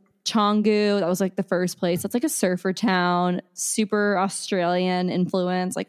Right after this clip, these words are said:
all the Australians have come in and cafes and cute Instagram spots there. So did a couple days there, and then we went to, like, a couple islands.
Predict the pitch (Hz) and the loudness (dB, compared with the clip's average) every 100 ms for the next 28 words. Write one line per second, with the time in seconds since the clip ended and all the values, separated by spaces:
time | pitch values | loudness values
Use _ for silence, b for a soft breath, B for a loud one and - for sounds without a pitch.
0 | - - 170 175 165 180 _ b b - | -8 -4 -2 0 -2 -4 _ b b -8
1 | 185 - 185 175 180 185 190 202 185 180 | -6 -2 0 0 0 0 -2 0 0 0
2 | 180 180 180 - _ - 165 170 190 180 | 0 -2 -4 -8 _ -8 -6 -2 0 2
3 | 180 180 180 185 - 180 - 185 180 - | 2 0 -2 -2 -2 0 0 -2 -4 -4
4 | 196 185 180 175 - 185 180 - 190 170 | -2 0 0 -2 -4 -6 -6 -4 -4 0
5 | 190 196 B B - 262 247 262 269 262 | -2 -2 B B -4 0 0 0 0 0
6 | 240 190 175 180 180 190 185 185 - - | 0 0 0 0 0 0 0 0 -2 -2
7 | 180 180 180 175 - 202 - - - 226 | 0 2 2 0 -2 -8 -8 -6 -2 0
8 | 240 233 226 214 226 - | 2 2 2 2 0 -2